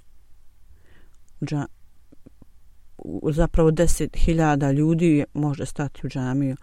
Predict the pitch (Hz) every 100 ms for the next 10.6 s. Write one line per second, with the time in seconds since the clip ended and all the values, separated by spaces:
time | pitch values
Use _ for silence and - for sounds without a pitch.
0 | - - - - 156 - 139 147 139 -
1 | 151 - 139 143 - - 139 - - -
2 | 131 - - - 135 120 - - - -
3 | - - 175 196 214 175 196 - 185 -
4 | 160 185 208 208 196 196 196 165 - 190
5 | 208 196 190 208 196 143 135 139 170 190
6 | 208 - 196 190 185 185 - - 180 -
7 | 180 175 170 175 180 170 - - - -
8 | - - - - - 156 151 156 160 170
9 | 220 - 185 165 156 156 - - - -
10 | - - 180 175 165